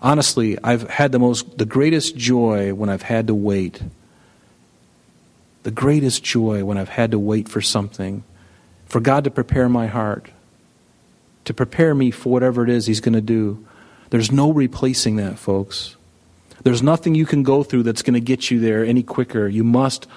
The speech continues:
learn to be patient. You must, must learn to call, to wait upon the Lord and trust Him.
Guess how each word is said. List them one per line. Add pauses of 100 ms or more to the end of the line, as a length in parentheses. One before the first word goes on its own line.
learn
to
be
patient.
You
must, (300)
must
learn
to
call,
to
wait
upon
the
Lord
and
trust
Him.